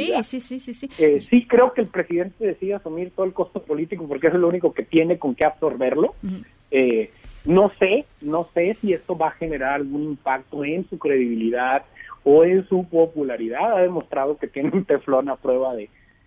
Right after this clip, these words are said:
Speaker 1: a prueba de balas, y
Speaker 2: Ujú.
Speaker 1: perdón por la, por la
Speaker 2: La expresión.
Speaker 1: analogía.
Speaker 2: <laughs> Sí.
Speaker 1: Eh, no sé, no, la verdad no sé, yo, yo no creo que trascienda. Si algo noté hoy del discurso de Durazo y de la posición del presidente es,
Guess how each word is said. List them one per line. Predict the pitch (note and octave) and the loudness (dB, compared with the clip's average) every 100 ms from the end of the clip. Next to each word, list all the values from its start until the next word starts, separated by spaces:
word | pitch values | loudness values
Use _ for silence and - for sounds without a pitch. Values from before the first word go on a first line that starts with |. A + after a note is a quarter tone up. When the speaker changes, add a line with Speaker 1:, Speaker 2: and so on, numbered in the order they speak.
| _ - | _ -10
Speaker 1:
a | B2 | -8
prueba | C3+ B2+ C3+ C3+ | 0 0 0 -2
de | A#2 | -2
balas, | A#2+ C3+ F3+ G#3+ | -2 -2 -2 -2
y | |
Speaker 2:
Ujú. | G3 | -6
Speaker 1:
perdón | F#3+ B2 B2+ | -6 -6 -8
por | B2+ B2+ | -6 0
la, | A#2+ G#2+ - - - - _ | 0 0 -8 -14 -16 -18 _
por | B2 A#2 A#2+ | -2 0 2
la | A2+ A2 | 2 0
Speaker 2:
La | A2 G#2 | -4 -6
expresión. | A2 - - | -4 -4 0
Speaker 1:
analogía. | - A#3+ - - E4+ A4 - | 4 4 6 8 8 6 2
Speaker 2:
<laughs> | |
Sí. | - - - - | -12 -14 -18 0
Speaker 1:
Eh, | D#3+ E3 D3+ C#3 - - - _ - _ _ _ _ _ _ _ - | 4 6 6 4 2 -10 -20 _ -20 _ _ _ _ _ _ _ -2
no | F#3+ A3 | 0 2
sé, | F4+ - F3+ | 0 -2 -2
no, | E3+ A3 | 2 6
la | F#3+ | 6
verdad | D#3+ F#3 | 6 4
no | A3 A3+ - | 2 -2 0
sé, | B3+ A#3+ D#3+ | 2 2 2
yo, | F#3+ F#3 | 0 0
yo | E3 G3+ A#3 | 0 0 0
no | A3+ A3 | -4 -4
creo | G3+ G3+ G#3 | -2 -2 -4
que | - | -8
trascienda. | E3 - B2+ F3 F3+ G#3+ C#4+ C4+ - - - | -8 -8 -6 -6 -4 -4 -6 -8 -16 -18 -4
Si | E3+ | 4
algo | F3+ G#3 A#3 | 6 6 4
noté | A3 E3 - F#3 | 2 0 2 2
hoy | F#3+ F#3+ | 4 4
del | F#3+ F3+ | 4 0
discurso | D3 - E3 D#3 F#3 | -4 -4 -4 0 0
de | |
Durazo | D3 C3+ D3 D3+ F3+ | 0 0 0 0 0
y | |
de | C#3+ | -2
la | |
posición | B2+ B2+ A#2 C3 | -4 -10 -8 -2
del | C3+ D#3+ | 0 0
presidente | D3 B2+ A#2 C3 C3+ E3 D3+ D3+ | -2 -2 -2 -4 0 4 6 6
es, | E3+ | 2